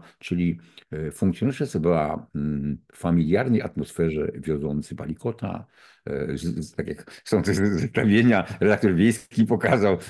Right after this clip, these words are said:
Janek też, e, mm, pokazywał to, e, taki ręka na plecach, taka, prawda, i spokojnie, wsiadaj, sobie nie denerwuj się.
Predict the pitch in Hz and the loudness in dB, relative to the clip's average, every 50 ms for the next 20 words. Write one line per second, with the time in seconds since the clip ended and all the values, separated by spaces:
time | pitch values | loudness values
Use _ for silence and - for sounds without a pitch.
0 | - - 95 92 - 117 107 101 107 101 98 92 87 - 92 92 - - - - | -8 -6 -4 -2 0 2 2 2 2 2 0 0 0 2 0 0 0 -4 -10 -8
1 | - 104 - - - - - 87 87 87 85 85 82 - - - - 92 - - | -6 -6 -6 -6 -8 -6 -2 0 2 2 2 0 0 -2 -8 -10 -10 -10 -10 -10
2 | - _ - 101 90 82 104 104 113 101 104 107 92 - - 104 87 - - _ | -8 _ -2 -2 0 2 2 4 4 4 2 0 0 2 0 0 0 0 -8 _
3 | - - 85 85 87 82 78 78 82 - - - 87 - 101 90 85 - - 104 | -6 0 2 4 4 4 4 2 -2 -4 -4 -4 -2 2 2 0 0 2 2 4
4 | 123 120 110 120 117 113 110 95 - 107 110 113 107 - 113 104 101 - - 101 | 4 4 4 4 4 4 4 4 4 6 6 6 6 6 4 4 4 4 2 2
5 | 90 107 - - 110 101 110 113 123 131 127 113 107 107 98 - 107 107 104 101 | 2 2 2 4 4 4 6 6 6 6 4 4 2 0 0 4 4 4 4 4
6 | 98 87 - 117 120 120 107 104 87 - 98 98 95 87 90 92 98 98 98 95 | 2 0 2 4 4 4 4 2 0 0 0 0 0 0 2 2 2 2 2 2
7 | 87 92 87 82 - - 78 | 0 -2 -4 -2 -2 -2 -2